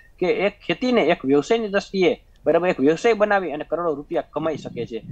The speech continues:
તો ખેડૂત પણ એક પોતાની ખેતીને એક વ્યવસાય, એક બિઝનેસની જેમ એ વિચારશે અને એ બિઝનેસમાં જેમ આપણે નાની નાની બાબતોની કાળજી રાખીએ, ધ્યાન દઈએ, જેમ આપણે ભવિષ્યનું પ્લાનિંગ કરીએ, ભવિષ્યમાં આવનાર સમસ્યા વિશે આપણે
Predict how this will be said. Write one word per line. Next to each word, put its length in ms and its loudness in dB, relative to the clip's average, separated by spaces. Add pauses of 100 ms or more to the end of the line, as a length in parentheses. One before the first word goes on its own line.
(180)
તો 60 -6
ખેડૂત 420 -6
પણ 160 -2
એક 140 -4 (320)
પોતાની 280 0
ખેતીને 600 -2 (120)
એક 160 -10
વ્યવસાય, 480 2 (480)
એક 200 -4
બિઝનેસની 460 0
જેમ 200 0
એ 100 0
વિચારશે 480 2 (320)
અને 160 -2
એ 100 0
બિઝનેસમાં 680 0
જેમ 200 -2
આપણે 200 -4
નાની 180 -4
નાની 160 -8
બાબતોની 440 -2
કાળજી 320 0
રાખીએ, 280 0
ધ્યાન 360 -4
દઈએ, 300 -2 (220)
જેમ 220 0
આપણે 180 2
ભવિષ્યનું 420 -2
પ્લાનિંગ 360 0
કરીએ, 320 -2 (180)
ભવિષ્યમાં 420 0
આવનાર 200 4
સમસ્યા 420 -2
વિશે 200 2
આપણે 240 2